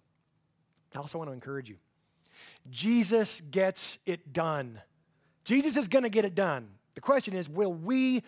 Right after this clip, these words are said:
participate personally in what God is doing through the universal reign of Christ in this age? I've already mentioned the book of Acts a few times, but it really is a very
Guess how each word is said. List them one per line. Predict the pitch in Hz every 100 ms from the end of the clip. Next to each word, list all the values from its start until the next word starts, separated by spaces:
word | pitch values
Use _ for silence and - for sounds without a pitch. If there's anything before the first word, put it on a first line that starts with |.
| - - -
participate | 180 - 240 - 226 214 214 214 _
personally | - 226 220 - 165 151 156 - - -
in | 170
what | 156
God | 175 180
is | 180
doing | 131 170 170 160
through | 151
the |
universal | 160 165 160 151 151
reign | 139 147 143 147 -
of | 127
Christ | - 147 135 131 - _ _ -
in | 135 131 - _ _ _ -
this | 113 196 -
age? | 160 120 104 85 85 - - _ _ _ _ _ _
I've | 151
already | 190 170
mentioned | 165 160 156
the |
book | 135 147
of | 139
Acts | 143 139 -
a |
few | 123 143
times, | 147 135 131
but | 113 127 _ _ _ _ _ _ -
it | 202
really | 277 320
is | 240
a | 175
very | 147 233 233